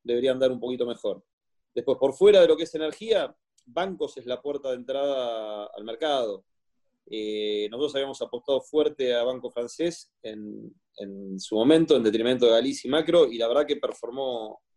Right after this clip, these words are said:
bien durante todos estos meses. O sea, tuvo veinte puntos arriba de los otros dos. Hoy miraría por ahí un poquito más a Macro o a Galicia. Galicia tenés también la posibilidad de, de cubrirte con,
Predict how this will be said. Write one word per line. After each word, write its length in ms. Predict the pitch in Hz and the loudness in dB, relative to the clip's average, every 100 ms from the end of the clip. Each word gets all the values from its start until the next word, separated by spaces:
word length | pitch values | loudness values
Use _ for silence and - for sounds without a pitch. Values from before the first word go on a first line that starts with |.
| _ _ _ _ - | _ _ _ _ -2
bien 240 | 139 147 | 2 2
durante 340 | 127 120 120 | 2 -2 -4
todos 240 | 107 135 131 | -4 -2 -2
estos 200 | - 113 | -6 -6
meses. 560 | 139 117 - 101 - _ | -6 -6 -10 -16 -20 _
O 20 | |
sea, 420 | - 95 92 92 95 | -12 -8 -6 -8 -10
tuvo 180 | - 117 | -2 0
veinte 260 | 123 123 120 | 0 0 -6
puntos 300 | 131 117 - | -8 -6 -4
arriba 220 | 120 135 | 0 0
de 60 | 117 | 0
los 120 | - | -2
otros 140 | 117 | 2
dos. 320 | 143 110 - _ _ _ _ _ _ - | 4 4 0 _ _ _ _ _ _ 4
Hoy 160 | 151 | 4
miraría 420 | 147 127 127 135 123 | 4 2 2 0 0
por 100 | 131 | -4
ahí 80 | |
un 80 | 131 | -4
poquito 260 | 127 127 123 | -8 -10 -10
más 200 | 135 - | -10 -10
a 60 | |
Macro 400 | 131 143 143 143 135 | -6 -6 0 0 2
o 1300 | 123 120 113 107 101 - _ _ _ _ _ - 113 | 2 0 -2 -4 -6 -10 _ _ _ _ _ -8 -4
a 40 | |
Galicia. 480 | 117 147 170 147 117 | -2 -2 -2 -4 -4
Galicia 320 | 117 143 139 | -4 -2 -6
tenés 220 | 123 123 - | -6 -10 -10
también 300 | 120 135 127 | -8 -6 -6
la 80 | |
posibilidad 440 | 113 113 - 131 123 | -6 -10 -4 0 2
de, 200 | 113 110 | 0 -4
de 160 | 110 - | -8 -8
cubrirte 520 | 123 131 135 131 113 | -10 -8 -8 -8 -10
con, 180 | 113 | -12